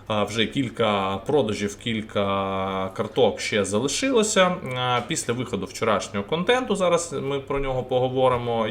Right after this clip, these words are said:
я фліпаю картки, я наразі не тримаю довгострокових інвестицій, я продаю картки і купляю картки. Це все, чим я займаюся. Але, якщо ви дивились минуле моє відео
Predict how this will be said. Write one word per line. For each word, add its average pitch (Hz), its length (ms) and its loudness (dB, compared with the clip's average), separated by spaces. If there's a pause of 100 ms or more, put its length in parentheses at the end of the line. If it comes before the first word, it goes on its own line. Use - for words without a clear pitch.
я 190 360 0
фліпаю 110 440 -2
картки, 240 520 4
я 160 200 2
наразі 107 400 0
не 151 160 2
тримаю 101 500 -2
довгострокових 101 720 -2
інвестицій, 175 600 -4
я 120 340 0 (120)
продаю 214 420 -2
картки 180 520 2
і 214 100 2
купляю 101 500 0
картки. 92 320 -4
Це 135 140 -2
все, 208 340 0
чим 107 260 -4
я 131 260 2
займаюся. 120 580 -2
Але, 226 360 4
якщо 123 240 -4
ви 160 100 0
дивились 131 480 -2
минуле 240 360 2
моє 208 200 4
відео 180 460 4